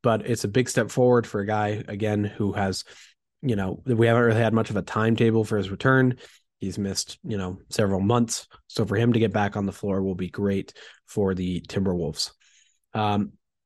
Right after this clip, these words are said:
so that's our key news, really. And, you know, I talked about us talking about the award chases today, like we normally do on a Tuesday. Um, and s-, simply put, I, I re-, was realizing there's not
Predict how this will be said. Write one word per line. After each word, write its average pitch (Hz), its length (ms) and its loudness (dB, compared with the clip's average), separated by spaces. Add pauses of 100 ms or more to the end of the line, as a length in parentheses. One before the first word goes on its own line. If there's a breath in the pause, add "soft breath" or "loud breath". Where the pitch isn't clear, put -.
(300)
so - 140 -2
that's 160 200 4
our 165 80 6
key 170 220 4
news, 160 260 6
really. 156 260 4 (440 loud breath)
And, 156 400 4 (100)
you 175 160 0
know, 151 120 4
I 143 60 4
talked 156 400 0
about 143 340 0
us 131 300 -4
talking 127 300 0
about 117 140 -2
the 113 100 -4
award 110 300 -2
chases 113 420 -6
today, 107 340 0
like 104 160 0
we 104 100 0
normally 101 320 -2
do 104 140 -2
on 95 100 -4
a 95 60 -6
Tuesday. 98 480 -4 (420 loud breath)
Um, 92 480 -4 (960)
and 123 420 4
s-, - 160 -6 (1080)
simply 160 540 2
put, 139 280 2
I, 117 340 2 (680)
I 113 320 0 (100)
re-, 120 280 4
was 117 240 -4
realizing 139 360 2
there's 113 200 0
not 120 480 0